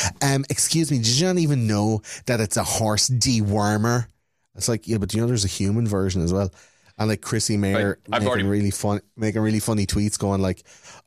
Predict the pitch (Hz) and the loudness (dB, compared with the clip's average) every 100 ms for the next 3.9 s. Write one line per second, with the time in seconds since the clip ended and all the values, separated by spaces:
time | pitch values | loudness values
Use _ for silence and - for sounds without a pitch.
0 | - 107 107 101 110 101 92 - _ - | -2 0 2 2 0 0 -2 -10 _ -4
1 | 95 87 - - 117 101 104 95 - 104 | 0 0 0 -2 0 0 0 -2 -2 -2
2 | 104 98 104 - 98 92 92 98 90 98 | 0 0 -2 -2 -2 -2 0 -2 -2 -4
3 | 90 76 98 92 85 101 92 - 85 | -4 -2 -2 -2 -2 0 -2 -2 -6